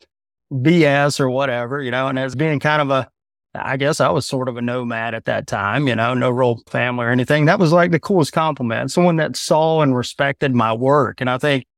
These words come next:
you know, through my work has really, really began my, my plight into leadership. Always, you know, th-, put forth what I would expect others to put forth for me, first and foremost, you know.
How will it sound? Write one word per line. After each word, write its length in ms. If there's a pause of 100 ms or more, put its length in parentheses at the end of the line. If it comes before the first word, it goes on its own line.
(320)
you 60
know, 140
through 200
my 160
work 360
has 200
really, 300 (300)
really 360
began 420
my, 220
my 280
plight 340
into 180
leadership. 460
Always, 480 (140)
you 140
know, 240 (300)
th-, 240 (200)
put 200
forth 580
what 260
I 140
would 160
expect 460
others 240
to 80
put 240
forth 260
for 140
me, 220
first 300
and 100
foremost, 560
you 80
know. 160